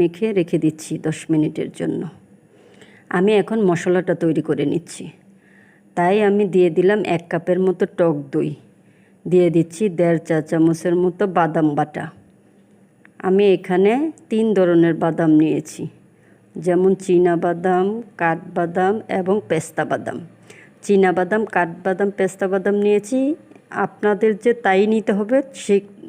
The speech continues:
সেটা কিন্তু নয়, আপনাদের যেটা খুশি সেটাই নিতে পারেন। এখানে দিয়ে দিলাম এক চা চামচের মতো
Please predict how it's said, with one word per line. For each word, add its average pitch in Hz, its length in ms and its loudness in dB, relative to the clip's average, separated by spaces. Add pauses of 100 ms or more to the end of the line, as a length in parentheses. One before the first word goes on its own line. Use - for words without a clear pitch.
(380)
সেটা 196 320 0
কিন্তু 170 340 2
নয়, 156 200 2
আপনাদের 196 300 0 (100)
যেটা 185 260 0
খুশি 196 360 -2
সেটাই 185 360 0
নিতে 165 320 2
পারেন। 135 220 -6 (640)
এখানে 180 360 2
দিয়ে 180 220 2
দিলাম 185 340 0 (100)
এক 175 240 -2
চা 170 120 -2
চামচের 180 520 0
মতো 190 180 0